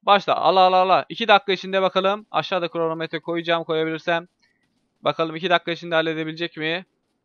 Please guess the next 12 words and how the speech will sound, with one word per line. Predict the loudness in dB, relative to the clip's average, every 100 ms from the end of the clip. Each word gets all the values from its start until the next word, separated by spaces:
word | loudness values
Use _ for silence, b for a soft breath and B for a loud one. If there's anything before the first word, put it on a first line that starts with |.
| _ _ _ _ _ _ _ _ _ _ _ _ _
Koş | _ -4 -4
Cristiano, | -4 -4 -2 -2 0 0
koş. | 2 2 0 -12 -20
Abi | 0 4 6 4
bayağı | 4 6 6
hızlı | 2 -2
koşuyor | -6 -6 -8 -8
bunu. | -6
Olimpiyatlara | -6 -4 -2 -2 -2 -4
koysak | -4 -6 -6 -2
var | 0 2
ya. | 0